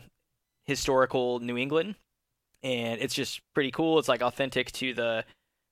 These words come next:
the, like, the era in terms of, like, the language, and it's all filmed with, like, natural light, and it's just fucking weird and scary. So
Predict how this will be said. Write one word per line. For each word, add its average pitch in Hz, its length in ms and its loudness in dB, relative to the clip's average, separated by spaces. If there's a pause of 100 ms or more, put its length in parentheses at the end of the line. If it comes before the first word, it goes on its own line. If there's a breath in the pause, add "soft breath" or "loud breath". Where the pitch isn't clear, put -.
(120)
the, 110 340 4
like, 101 300 -4 (340)
the 127 140 2
era 143 340 6
in 127 100 -2
terms 123 220 -4
of, 117 40 0
like, 110 140 -2
the 117 100 -2
language, 139 680 4
and 120 140 0
it's 117 140 -2
all 127 160 2
filmed 131 320 -2
with, 123 120 -2
like, 117 160 0
natural 120 420 0
light, 117 340 0
and 120 80 -8
it's 113 140 -10
just - 220 -8 (260)
fucking 113 340 -2
weird 113 360 -4
and 107 280 -10 (320)
scary. 110 300 0
So 104 180 -4